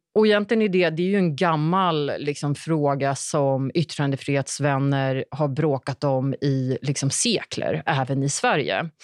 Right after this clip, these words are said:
Men, men när då, ehm,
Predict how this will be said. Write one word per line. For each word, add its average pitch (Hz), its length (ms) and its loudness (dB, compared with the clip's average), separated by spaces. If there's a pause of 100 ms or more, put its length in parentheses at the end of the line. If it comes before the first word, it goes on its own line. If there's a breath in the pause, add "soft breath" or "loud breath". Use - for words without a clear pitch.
(260 loud breath)
Men, 175 260 2
men 175 380 2
när 208 380 4
då, 165 500 0
ehm, 143 800 -2